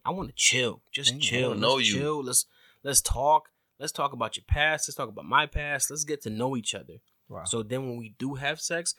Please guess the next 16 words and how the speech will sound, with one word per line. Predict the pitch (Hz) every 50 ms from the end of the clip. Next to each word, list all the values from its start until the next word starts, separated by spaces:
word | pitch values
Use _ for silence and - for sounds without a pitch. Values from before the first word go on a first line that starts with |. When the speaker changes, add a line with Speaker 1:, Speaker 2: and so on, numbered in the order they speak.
| _ _ _ _ _ _
Speaker 1:
even | 190 202 202 214 208
if | 185 -
it's | 180 151 123 120
good | 117 120 - 147 151 160 180 190 185 - _
or | - 123 120
bad, | 113 110 123 135 143 135 113 80
bro, | - 127 101 107 113 - _ _ _ -
Speaker 2:
Right. | 107 107 - -
Speaker 1:
I, | - 123 151 156 147 135 123 - _ -
I | - 139 160 160
learned | 147 143 156 160 160 139 117
that | 113 113 117
even | 139 165 175 180
if | 170 - -
it's | 143 117
bad, | 117 131 151 170 185 196 190